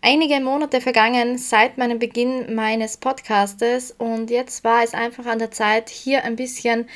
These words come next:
quasi in den nächsten Gang zu schalten, ein bisschen das Ganze zu optimieren und ja, quasi dem Ganzen einen kleinen, aber feinen neuen Flair zu geben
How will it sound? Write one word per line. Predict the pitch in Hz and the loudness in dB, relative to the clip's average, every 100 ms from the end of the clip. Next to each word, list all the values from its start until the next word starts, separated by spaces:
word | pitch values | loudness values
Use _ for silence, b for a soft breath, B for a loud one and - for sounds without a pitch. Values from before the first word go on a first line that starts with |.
| B B B | B B B
quasi | - 247 311 311 | 2 4 4 2
in | 311 285 294 | 0 2 2
den | 285 277 | 2 2
nächsten | 311 - 277 | 0 -2 0
Gang | 247 233 330 | 2 4 2
zu | 302 | -2
schalten, | - 254 247 254 185 269 262 | 2 8 8 6 -2 -4 -2
ein | 226 240 240 | -2 0 -2
bisschen | 294 - 254 | -4 -2 -2
das | 247 | 0
Ganze | 247 247 277 | 0 -2 -2
zu | 254 254 240 | -4 -4 -2
optimieren | 269 285 - 269 254 254 254 247 - | -4 -4 -4 -2 0 2 2 0 -4
und | 240 233 247 B B B | -2 -2 -4 B B B
ja, | 262 320 262 | -2 0 0
quasi | - 254 277 | 2 2 2
dem | 247 247 | -2 0
Ganzen | 254 269 - | 0 0 -2
einen | 247 247 247 - - - | 0 0 0 -4 -16 -8
kleinen, | 247 240 285 320 302 | 0 4 4 2 0
aber | 254 247 247 | 0 0 -4
feinen | - 240 233 277 269 254 | 0 4 4 4 0 2
neuen | 220 240 247 | 2 2 -2
Flair | - 233 233 262 | -2 4 4 4
zu | 247 | 0
geben | 202 220 226 254 | -2 2 2 0